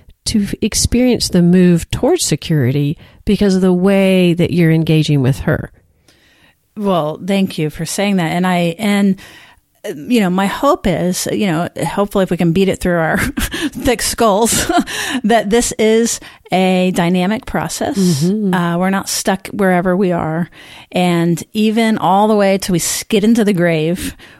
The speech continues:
Speaker 2: we have a possibility of moving this. And I think that's a really good example. And your grandmother,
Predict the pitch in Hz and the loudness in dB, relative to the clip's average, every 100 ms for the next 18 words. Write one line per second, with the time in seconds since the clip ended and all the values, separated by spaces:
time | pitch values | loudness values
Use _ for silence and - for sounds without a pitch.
0 | - 190 180 180 - 170 - 180 175 170 | -2 0 2 0 -2 -2 -2 -2 0 0
1 | 175 170 165 - 170 175 175 185 196 190 | 0 0 -2 -4 -4 -2 0 0 2 0
2 | 175 156 160 - - 190 185 175 170 180 | -2 -4 -6 -8 -8 -6 -4 -2 -4 -4
3 | 180 160 - 175 175 175 180 180 208 220 | -4 -4 -2 -2 0 0 -2 -2 -2 -2
4 | 254 247 233 233 247 254 254 247 240 | -2 0 2 2 2 2 2 2 0